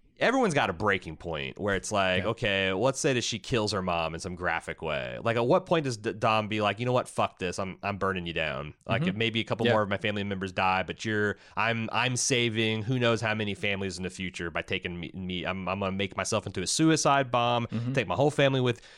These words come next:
Speaker 1: like, you, you gotta worry. And I was wondering, like, what is she planning on doing? Um, 'cause there's only so many people that you can kill that's important before the person reaches that,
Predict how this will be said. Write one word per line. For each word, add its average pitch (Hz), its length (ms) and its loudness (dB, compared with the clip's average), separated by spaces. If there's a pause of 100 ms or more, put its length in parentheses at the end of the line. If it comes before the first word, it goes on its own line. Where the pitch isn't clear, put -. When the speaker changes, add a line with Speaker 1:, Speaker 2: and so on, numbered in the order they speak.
(120)
Speaker 1:
like, 117 240 0
you, 127 160 -6
you 127 180 -2
gotta 143 320 4
worry. 113 760 4
And 98 100 2
I 110 60 4
was 107 120 0
wondering, 113 460 2
like, 101 200 2
what 165 200 4
is 262 80 0
she 214 100 0
planning 165 340 2
on 104 120 2
doing? 92 500 0 (920)
Um, 104 440 4
'cause 147 140 0
there's 151 140 0
only 202 180 4
so - 180 2
many 139 240 0 (320)
people 135 500 2
that 101 180 -2
you 117 80 0
can 92 240 -2
kill 120 440 0
that's 95 160 -4
important 98 420 -2
before 98 480 0
the 76 120 -10
person 92 360 -4
reaches 90 240 -8
that, 85 180 -2